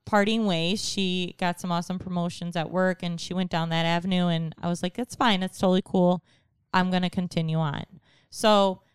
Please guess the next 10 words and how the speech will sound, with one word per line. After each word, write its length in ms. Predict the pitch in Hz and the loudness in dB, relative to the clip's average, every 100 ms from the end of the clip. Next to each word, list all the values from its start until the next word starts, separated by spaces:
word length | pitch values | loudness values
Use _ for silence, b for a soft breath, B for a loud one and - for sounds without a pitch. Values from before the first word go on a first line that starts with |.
| _ | _
I 80 | 170 | -8
named 220 | 165 165 214 | -4 -2 -2
it 80 | - | -2
Uncorked 460 | 190 - 233 - | -2 0 -4 -2
Mama, 500 | 202 175 170 170 180 - _ _ _ _ - | 0 2 2 2 0 -6 _ _ _ _ -4
and 680 | 196 175 165 160 160 160 165 - _ _ _ _ | -2 0 -2 -4 -6 -8 -12 -20 _ _ _ _
I 280 | 170 170 165 | -8 -6 -6
did 180 | 160 170 | -6 -8
my 180 | 160 160 | -8 -10
first 800 | - - 190 185 - - - | -8 -2 0 0 -4 -14 -20